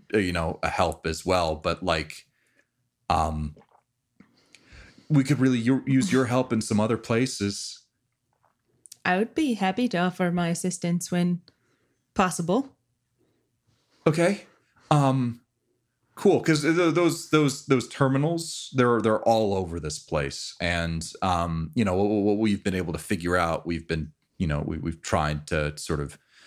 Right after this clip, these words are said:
Speaker 1: make our ways with it, but I've never seen anyone even do that. Not even Lucius Leggett or, um, Quark. Um, uh, yeah. Okay. Um,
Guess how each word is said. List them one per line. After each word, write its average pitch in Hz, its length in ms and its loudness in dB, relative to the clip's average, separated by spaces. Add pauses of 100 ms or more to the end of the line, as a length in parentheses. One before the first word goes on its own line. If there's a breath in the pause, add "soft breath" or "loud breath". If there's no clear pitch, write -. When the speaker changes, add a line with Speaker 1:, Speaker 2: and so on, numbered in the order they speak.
(340 soft breath)
Speaker 1:
make 101 220 2
our 90 160 2
ways 85 440 -2
with 76 220 -4
it, 73 140 -4
but 82 100 -2
I've 82 200 -2
never 80 220 -4
seen - 440 -8
anyone 71 360 -4
even 71 320 -10 (720)
do 73 120 -2
that. 69 140 -2
Not 73 100 -4
even 73 240 -10 (140)
Lucius 78 460 -6
Leggett 76 240 -2
or, 73 300 -8
um, - 220 -10 (720)
Quark. - 380 -4 (340 loud breath)
Um, 87 440 0 (760 soft breath)
uh, 85 340 2 (240)
yeah. 135 380 0
Okay. 143 420 2
Um, 151 440 2